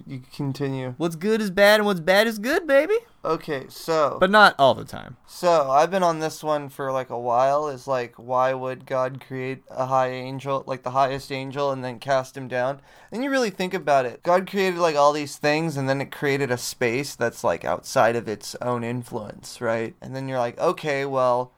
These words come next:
Speaker 1: if God's gonna have some influence in a space that's outside of its own influence, you gotta send the highest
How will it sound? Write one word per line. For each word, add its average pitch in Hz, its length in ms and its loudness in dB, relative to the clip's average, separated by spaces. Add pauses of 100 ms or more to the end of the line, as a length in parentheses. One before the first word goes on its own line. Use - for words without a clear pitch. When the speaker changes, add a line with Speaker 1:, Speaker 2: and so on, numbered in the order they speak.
(280)
Speaker 1:
if 123 140 -14
God's 139 300 4
gonna 147 140 -2
have 135 200 2
some 131 180 -12
influence 135 640 -4
in 123 80 -8
a 117 60 -10
space 143 440 -4
that's 117 220 -10
outside 127 460 0
of 117 80 -10
its 120 180 -12 (100)
own 131 220 -2
influence, 135 840 -2
you 160 100 -12
gotta 208 340 6
send 185 260 0
the 170 100 2
highest 175 640 0